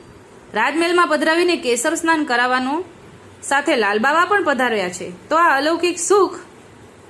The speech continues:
લઈને પ્રભુજીને ખેલાવવાની ઈચ્છા છે." રાજા જસાજીએ રાણીની વાત સાંભળી અતિ પ્રસન્ન થતા કહ્યું કે, "કમલા, તારા મનનો મનોરથ જે છે ને, એ જ મારા મનમાં રમી રહ્યો હતો.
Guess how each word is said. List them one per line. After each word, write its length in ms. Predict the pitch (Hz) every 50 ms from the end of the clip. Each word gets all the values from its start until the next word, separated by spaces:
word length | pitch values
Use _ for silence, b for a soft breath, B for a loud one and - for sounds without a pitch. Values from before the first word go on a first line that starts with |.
| - -
લઈને 320 | 240 254 269 311 339 359
પ્રભુજીને 560 | 349 269 262 247 247 285 247 302 320 330 330 302
ખેલાવવાની 680 | 320 - - 233 214 226 240 254 262 277 294 285 247
ઈચ્છા 260 | 220 - - - 185
છે." 380 | 180 180 - 185 170 175 - - - - - -
રાજા 280 | 190 208 226 254 269
જસાજીએ 600 | 247 240 240 - 277 262 254 220 254 254 262 262
રાણીની 420 | 240 226 214 226 240 240 247 247 226
વાત 260 | 202 208 233 247 -
સાંભળી 380 | - - 233 233 233 247 269
અતિ 240 | 233 208 196 208 262
પ્રસન્ન 440 | 254 226 226 226 220 - 226 220 220
થતા 320 | 208 220 202 208 220 240
કહ્યું 380 | 247 - - 202 208 226 247 226
કે, 140 | 220 226 214
"કમલા, 440 | 208 - 196 202 208 214 240 302 370 - - - - - - - - - B B B B B B B B B B -
તારા 300 | - 254 254 262 302 339
મનનો 380 | 349 339 339 339 359 359 370 359
મનોરથ 380 | 302 302 302 339 359 370 370 311
જે 180 | 240 349 359
છે 220 | 359 359 440 453 415
ને, 200 | 294 247 - - - - - - - - - -
એ 260 | 254 285 311 339 330
જ 60 | 254
મારા 300 | 254 247 233 233 220 220
મનમાં 680 | 208 208 202 202 202 196 190 185 185 180 170 - - 175
રમી 260 | 185 208 233 277 311
રહ્યો 300 | 311 277 254 220 190 170
હતો. 200 | 156 - -